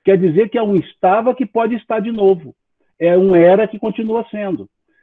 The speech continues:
Porque senão seria o pretérito perfeito. No princípio foi Deus, e o verbo esteve com Deus. Quando eu digo, "Fulano esteve aqui", quer dizer, já esteve, não vai, já não está mais.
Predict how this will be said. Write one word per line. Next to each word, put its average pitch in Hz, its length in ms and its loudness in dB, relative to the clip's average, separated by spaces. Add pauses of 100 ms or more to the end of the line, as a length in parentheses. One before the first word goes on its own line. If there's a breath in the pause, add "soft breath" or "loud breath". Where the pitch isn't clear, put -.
(160)
Porque 175 240 0
senão 196 300 0
seria 190 280 2
o 180 60 2
pretérito 160 640 -2 (120)
perfeito. 143 760 -4 (300)
No 147 120 0
princípio 160 640 -4 (200)
foi 196 240 6
Deus, 123 360 -2 (520)
e 156 100 0
o 170 100 4
verbo 151 400 0
esteve 185 800 2
com 123 220 -12
Deus. 104 240 -12 (840)
Quando 196 180 -2
eu 220 80 2
digo, 175 280 0
"Fulano 190 460 2
esteve 175 540 4
aqui", 180 380 -2
quer 190 180 0
dizer, 139 340 2
já 151 120 0
esteve, 208 480 -4
não 143 100 0
vai, 175 180 -2 (200)
já 139 120 -4
não 196 100 -10
está 214 260 -8
mais. 165 260 -4